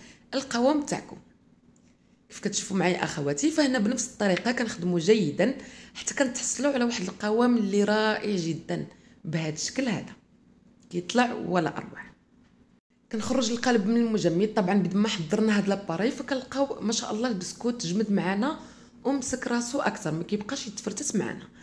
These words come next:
هنا كناخذ القالب كنحطو في واحد، فوق واحد الصينيه ديال الفرن، وكنخلط الخليط بتاعنا قبل ما نصبوه مباشره هكذا باش كنتاكد ان الخليط منسجم معنا كله. مباشره كنصب الخليط بتاعنا فوق البسكوت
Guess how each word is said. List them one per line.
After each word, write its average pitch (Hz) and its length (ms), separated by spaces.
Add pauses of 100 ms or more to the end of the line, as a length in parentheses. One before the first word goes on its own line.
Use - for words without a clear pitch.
(340)
هنا 214 180
كناخذ 269 440
القالب 240 320
كنحطو - 420
في - 120
واحد، 220 200
فوق - 280
واحد 226 180
الصينيه 180 500
ديال 156 180
الفرن، 220 300 (480)
وكنخلط 254 580
الخليط 226 340
بتاعنا 202 340
قبل 226 220
ما 233 120
نصبوه 214 560
مباشره 170 580 (180)
هكذا 165 220
باش 190 140
كنتاكد - 680 (440)
ان 214 200
الخليط 214 460
منسجم 208 420
معنا 202 280
كله. - 360 (720)
مباشره 208 420
كنصب 254 380
الخليط 185 300
بتاعنا 180 280
فوق - 180
البسكوت 175 540